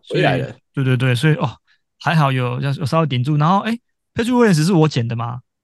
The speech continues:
Speaker 1: 对，你捡的。
Speaker 2: 哦，对，对，也，也是这次捡进来的时候也是算不错，
Speaker 1: 到时候我们
Speaker 2: 所以我们继续留着。
Speaker 1: 鹈鹕两支球员可能要洗掉，就是 Hawkins 跟那个 Naji
Speaker 2: 那个
Speaker 1: Marshall。
Speaker 2: Marshall，对，对，对，嗯。
Speaker 1: 可能要洗，洗一支掉吧，你不觉得吗？
Speaker 2: 对，我，我觉得要洗一支掉，对啊。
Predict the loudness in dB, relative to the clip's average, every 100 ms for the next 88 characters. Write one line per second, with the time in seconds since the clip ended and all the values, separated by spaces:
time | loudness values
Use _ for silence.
0 | 0 2 2 -2 -4 -6 -4 -4 2 4
1 | 4 2 0 -2 -2 -2 0 0 -2 -6
2 | -4 -2 -2 -2 -2 -4 -4 -4 -4 -4
3 | -2 -4 -4 -2 0 2 6 6 6 6
4 | 4 2 0 -4 -6 -6 -4 -2 0 0
5 | -2 -4 -4 -4 -4 -4 -4 -6 -6 -6
6 | -6 -12 -8 -4 -4 -6 -14 _ -14 -14
7 | -8 -8 -8 -10 -16 _ _ _ -6 -4
8 | -2 -2 -2 0 0 0 -2 -2 -2 -4
9 | -6 -12 -18 -16 -12 -6 0 2 4 6
10 | 6 4 2 0 2 2 2 0 -2 -4
11 | -4 -4 -6 -4 -4 -4 -6 -6 -6 -6
12 | -4 -2 0 0 -2 -10 -12 -8 -8 -10
13 | -16 _ -6 -2 -2 0 0 0 0 0
14 | -4 -4 -4 -6 -6 -10 -10 -10